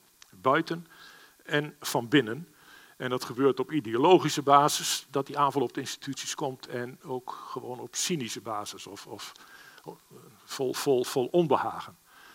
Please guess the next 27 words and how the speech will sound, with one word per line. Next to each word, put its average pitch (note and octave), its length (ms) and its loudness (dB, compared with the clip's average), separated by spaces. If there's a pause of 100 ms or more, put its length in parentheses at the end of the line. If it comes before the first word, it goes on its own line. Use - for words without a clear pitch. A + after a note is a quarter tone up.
Bij C3+ 160 6
Rudi D3 280 8
Dutschke F3+ 340 4
in D#3+ 80 6
de D#3 100 2
tijd, D3+ 540 4
eh, C3+ 220 -6 (100)
die B2 120 -6
hoorde A#2 220 -6
dan A#2 160 -8
bij A#2 120 -2
die, A2+ 340 -4
eh, A2 180 -4
radicale B2 600 -2
Duitse B2 460 -6
studentenbeweging, B2+ 1000 -4 (600)
eh, A#2+ 180 -6
was C3+ 220 4
het A#2+ 140 -2
wel D#3 240 2
duidelijk D3 400 2
ideologisch, C#3+ 680 -2
eh, C3+ 120 -2
geprogrammeerd C3+ 880 0
en C3 180 -10
ook A#2 180 -6
doordacht. C3 640 2